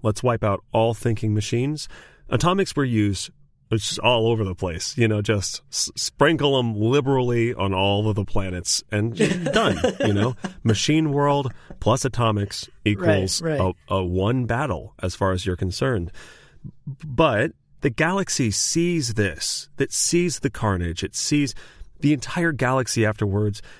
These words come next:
Speaker 1: is left with this sort of strong anti-atomic feeling,
Speaker 2: Mm-hmm.
Speaker 1: this feeling of, "No, that's really not cool." <laughs>
Speaker 2: Mm-hmm.
Speaker 1: Really super not cool if you're using those. And in fact,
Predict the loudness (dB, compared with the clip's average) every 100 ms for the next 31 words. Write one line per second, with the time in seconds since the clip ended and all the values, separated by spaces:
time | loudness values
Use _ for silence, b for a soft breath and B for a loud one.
0 | -2 0 2 2 0 -2 -2 -2 0 -2
1 | -2 -4 -2 0 0 -2 -6 b b -4
2 | 0 2 2 0 2 0 0 -2 -4 -4
3 | -4 -6 -4 0 0 0 0 2 0 -2
4 | -6 B B -2 0 0 -2 0 2 2
5 | 0 -4 -6 -6 -4 -4 -8 -8 -6 -6
6 | -2 0 2 2 0 0 0 2 0 0
7 | -4 -2 -2 -2 -4 -4 -2 -4 -4 -4
8 | -6 -8 b b b b b -2 0 2
9 | 2 0 0 -2 -6